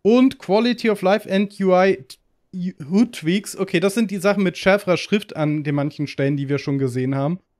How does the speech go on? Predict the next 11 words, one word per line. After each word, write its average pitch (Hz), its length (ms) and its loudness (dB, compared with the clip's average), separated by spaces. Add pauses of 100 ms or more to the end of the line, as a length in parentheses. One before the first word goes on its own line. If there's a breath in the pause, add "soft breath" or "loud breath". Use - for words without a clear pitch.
(420)
Die 208 200 4
sind 214 220 0
mir 196 200 2
direkt 180 320 0
ins 165 120 -4
Auge 160 300 2
gefallen, 135 380 -2
dass 135 160 -2
da 139 120 0
ein 143 120 0
bisschen 139 520 -2